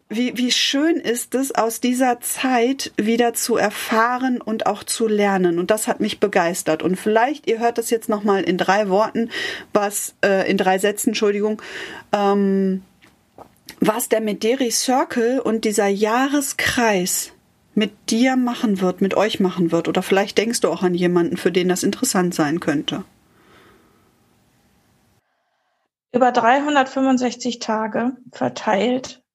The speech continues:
Speaker 2: finden acht große Jahreskreisfeste statt, zu denen wir uns treffen in einem Online-Seminar,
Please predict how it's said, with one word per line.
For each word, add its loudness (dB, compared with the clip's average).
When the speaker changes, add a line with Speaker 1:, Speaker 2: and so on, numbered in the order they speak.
Speaker 2:
finden 2
acht -2
große 0
Jahreskreisfeste 0
statt, -4
zu -4
denen 2
wir 0
uns 0
treffen -2
in 0
einem 2
Online-Seminar, 0